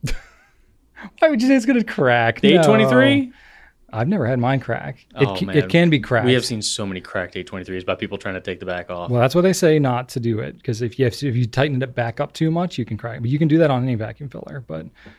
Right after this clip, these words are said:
Speaker 2: it's been more of an issue with,
Speaker 1: I have,
Speaker 2: with
Speaker 1: I have a gra-,
Speaker 2: Pilot.
Speaker 1: I have a graveyard of eight twenty-three barrels.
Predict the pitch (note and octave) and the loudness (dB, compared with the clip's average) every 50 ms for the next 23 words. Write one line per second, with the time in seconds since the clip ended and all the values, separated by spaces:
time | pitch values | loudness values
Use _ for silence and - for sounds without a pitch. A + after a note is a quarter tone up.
0 | _ _ - - A2+ - A#2+ G#2+ G#2 G#2+ A#2+ B2+ C#3+ C#3+ C3+ - C3+ C3+ C#3 D3 | _ _ -10 -10 -8 -6 -4 -6 -6 -6 -8 -10 -10 -10 -10 -10 -10 -10 -10 -10
1 | B2 - G#2 G#2 A2 A2 A2 A#2 A2+ A2 B2 A#2+ A#2 A2 A#2 B2+ B2 A2 A#2 A#2 | -10 -8 -4 -2 0 0 0 0 0 0 0 0 0 0 0 2 2 2 2 2
2 | A#2 A2+ A2 G#2+ G#2+ G#2 G2+ G2+ G2+ G2+ G2 G2+ G2 F#2+ F#2+ F#2+ F#2+ F#2+ F#2+ F#2+ | 0 0 -2 -2 0 2 2 2 2 0 -2 -2 0 0 0 0 -2 -4 -4 -6
3 | G2+ G#2 G2+ - G#2+ G2 G2+ F#2+ F#2+ G2+ G2 F#2 G2 F#2+ F#2+ F#2 F#2 F#2 F#2 - | -6 -8 -8 -6 -6 -6 -6 -4 -4 -4 -2 0 0 0 0 0 0 -2 -4 -8